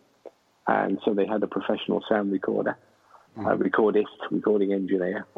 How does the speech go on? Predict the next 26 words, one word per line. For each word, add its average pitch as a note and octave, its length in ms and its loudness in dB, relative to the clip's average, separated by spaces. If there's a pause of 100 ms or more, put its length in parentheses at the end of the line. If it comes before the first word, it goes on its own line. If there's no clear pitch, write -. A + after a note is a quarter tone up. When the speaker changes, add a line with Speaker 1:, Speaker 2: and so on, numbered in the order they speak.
Speaker 1:
um, F#2+ 500 0
with A2 160 4
a G#2 60 2
big G2+ 180 2
reel-to-reel G2 720 2 (320)
for - 60 0
the G3+ 160 2
first - 320 2
batch, A2+ 360 -4
and A2+ 120 2
then, A2 160 0
of G#2 80 -6
course, G#2+ 240 0 (720)
uh, G2+ 320 2
the G2+ 160 -4
B G#2 180 4
B G2 280 0
C, G#2 180 2
when G2+ 200 2
they G#2 140 4
went G2+ 280 0
along, G#2 340 0
they G2+ 140 2
took G#2 240 -2
their G2+ 100 4
own G#2+ 160 2